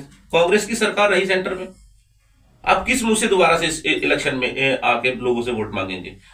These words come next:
और वही हाल बीजेपी का है, कांग्रेस, ए, बीजेपी की सरकार है center में, किरण खेर जी दो बार जीत गए, दोनों बार उन्होंने एक काम तो गिनवाए जनता के बीच में जाके कि हमने ये काम कर दिया। जो भी बोला उन्होंने दोनों,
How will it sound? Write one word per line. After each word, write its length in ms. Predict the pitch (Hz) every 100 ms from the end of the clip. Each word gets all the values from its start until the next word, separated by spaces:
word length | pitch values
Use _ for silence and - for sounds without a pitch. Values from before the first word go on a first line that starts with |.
| -
और 100 | 127
वही 220 | 131 170
हाल 180 | 170 175
बीजेपी 340 | 180 208 208
का 100 | 208
है, 100 | 190 190 - - _
कांग्रेस, 440 | 113 120 151 - -
ए, 140 | 147
बीजेपी 360 | 143 139 170 180
की 100 | 185
सरकार 360 | 180 175 190 196
है 200 | 190 - _ _ _ _ -
center 300 | 170 165 190
में, 200 | 170 170 - _ _ _ _
किरण 180 | 143 165
खेर 180 | 175 175
जी 120 | 180
दो 160 | 170 170
बार 160 | 156
जीत 160 | 160 156
गए, 260 | 165 170 - _ _ _ 107
दोनों 320 | 127 170 196
बार 100 | 208
उन्होंने 280 | 214 220 -
एक 280 | 220 254 240
काम 200 | 220 226
तो 120 | 262
गिनवाए 340 | 202 196 220
जनता 240 | 247 240 240
के 140 | 220
बीच 140 | 208
में 120 | 220 214
जाके 220 | 196 208
कि 100 | 190
हमने 180 | 196 190
ये 160 | 180
काम 260 | 190 190 185
कर 80 | 185
दिया। 260 | 185 180 - _ -
जो 220 | 120 185
भी 120 | 214 240
बोला 260 | 180 220
उन्होंने 260 | 233 226 202
दोनों, 300 | 160 156 175